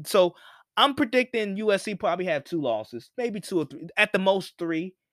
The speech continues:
But I think they're pro-, I, I think they definitely have about two losses. So I think that fifteen spot, that's not a bad spot for U S C. I'm not mad with that. But I, like I said, year two, year three,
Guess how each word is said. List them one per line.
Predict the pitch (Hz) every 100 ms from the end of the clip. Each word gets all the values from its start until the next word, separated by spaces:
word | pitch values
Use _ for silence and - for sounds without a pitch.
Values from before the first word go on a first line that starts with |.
| _ _ _
But | 165
I | 175
think | 220 220
they're | 202 196
pro-, | 208 139
I, |
I | 156 156
think | 156 226
they | 196
definitely | 165 160 160 170
have | 156
about | 156 139
two | - 156
losses. | 117 98 - 95 - _ _ _
So | - -
I | 180
think | 190 208 196 127
that | 165 180 -
fifteen | 214 - - 180 180
spot, | 170 180 170 160 _ _ -
that's | 220 -
not | 220
a | 143
bad | 127 113
spot | - 90 95
for | 98
U | 95 92
S | -
C. | 101
I'm | 95 160
not | 160 131
mad | 110 98 90
with | -
that. | 98 95
But | 135 131 - _ _ -
I, | 123
like | 143
I | 127
said, | - 123 92 _ _ _ _ _ _ _
year | 101 131 175
two, | 190 220 208
year | 180 151 180 180
three, | 208 220 226